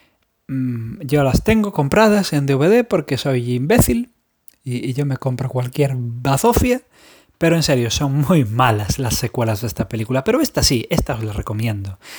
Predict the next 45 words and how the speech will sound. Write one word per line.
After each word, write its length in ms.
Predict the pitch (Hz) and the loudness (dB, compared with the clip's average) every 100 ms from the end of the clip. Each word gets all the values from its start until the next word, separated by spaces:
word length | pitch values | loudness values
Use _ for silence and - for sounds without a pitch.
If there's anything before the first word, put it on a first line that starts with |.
| - - - - _ | -18 -20 -20 -20 _
La, 480 | 160 139 135 135 139 | 0 2 2 2 0
las 220 | 170 160 | 2 2
secuelas 400 | 190 180 208 196 | 2 2 4 4
os 140 | 180 160 | 2 0
las 100 | 151 | 0
recomiendo, 640 | 143 156 190 196 202 - _ _ - - _ _ - | -2 0 0 0 0 -4 _ _ -20 -20 _ _ -6
eh, 280 | 151 139 127 | -2 -2 -2
si 160 | 156 | -2
sois 320 | 170 190 160 | 0 2 2
muy 200 | 160 165 | 0 2
locos 300 | 165 165 151 | 4 4 4
del 140 | 143 143 | 2 2
J-horror, 540 | 151 147 196 190 190 - - _ _ _ - _ _ | 2 4 2 2 0 -2 -8 _ _ _ -20 _ _
al 220 | - 220 202 | 2 2 2
final 480 | 180 180 185 180 | 0 2 4 2
sigue 180 | - 160 | 2 4
habiendo 300 | 151 156 151 | 4 4 2
teléfonos 340 | 147 139 139 123 | 2 2 2 2
malditos 560 | 127 160 165 180 151 | 0 0 0 -2 0
y, 460 | 147 139 135 131 - - | 2 4 4 2 -2 -8
mm, 280 | 165 151 139 - | -4 -4 -4 0
peña 640 | 175 165 160 156 151 151 147 147 | 2 4 4 4 4 2 0 -4
fantasma 500 | - 139 143 175 170 | -2 0 2 2 2
con 180 | 165 151 | 2 2
el 100 | 143 | 2
pelo 280 | - 165 - | 2 2 4
por 120 | 143 | 2
el 60 | 131 | 2
medio 200 | 147 135 | 2 2
de 100 | 120 | 2
la 120 | 110 | 0
cara, 340 | - 110 101 101 | 0 0 -2 -4
o 40 | |
sea, 200 | - 165 - - - - | 0 0 -2 -14 -10 -8
<laughs> 400 | - - - - | -10 -12 -18 -4
¿qué 160 | 175 | -2
queréis 300 | - 151 143 | 2 4 4
que 120 | - 135 | 4 4
os 80 | |
diga? 260 | - 127 117 | 4 4 4
Si 100 | 131 | 4
os 120 | 131 | 4
mola 260 | 147 190 175 | 4 6 6
ese 180 | 147 156 | 6 6
rollo, 420 | 180 180 180 | 6 6 4